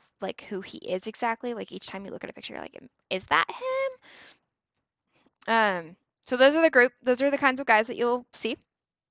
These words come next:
And then there's the one type of guy that I will sweep,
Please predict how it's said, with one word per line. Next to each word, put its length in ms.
And 120
then 140
there's 260
the 280
one 520
type 320
of 140
guy 300
that 140
I 140
will 80
sweep, 260